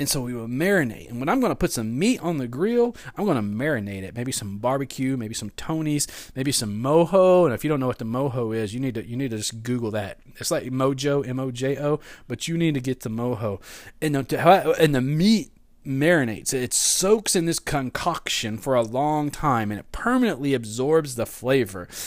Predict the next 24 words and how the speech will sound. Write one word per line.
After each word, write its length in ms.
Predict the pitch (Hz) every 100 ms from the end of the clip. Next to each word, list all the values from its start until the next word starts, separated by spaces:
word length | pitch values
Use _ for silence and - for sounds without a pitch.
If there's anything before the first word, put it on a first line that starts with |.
| - - - - 123
Don't 580 | 120 185 233 269 208 - - - - - - - -
soak 760 | - - - 247 180 170 165 -
in 160 | -
the 80 | 151
flavor 520 | - - 214 214 165
of 220 | 185 156 151
your 120 | 160
past. 720 | - 185 220 156 101 - 139
Don't 200 | 185 240
get 140 | 247
a 40 | 214
concoction 1000 | - 135 - - 269 294 - - 240 - - 151
of 120 | 165
your 120 | 143
past 600 | 135 - 226 156 139 156 -
and 140 | 196
soak 500 | - - 254 285 -
in 100 | 180
it. 140 | 110
Now, 140 | 147 156
for 120 | 165
many 280 | 180 254 285
of 140 | 147
us, 200 | 127 160